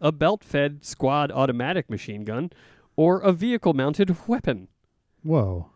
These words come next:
Speaker 1: It is known by such call letters as the M sixty-three, the X M twenty-two, the X M twenty-three, the X M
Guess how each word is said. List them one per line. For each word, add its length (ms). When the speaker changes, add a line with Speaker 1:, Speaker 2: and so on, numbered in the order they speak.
Speaker 1:
It 120
is 160
known 320
by 240
such 380
call 280
letters 340
as 200
the 180
M 220
sixty-three, 680
the 280
X 300
M 160
twenty-two, 600
the 280
X 260
M 160
twenty-three, 640
the 240
X 260
M 300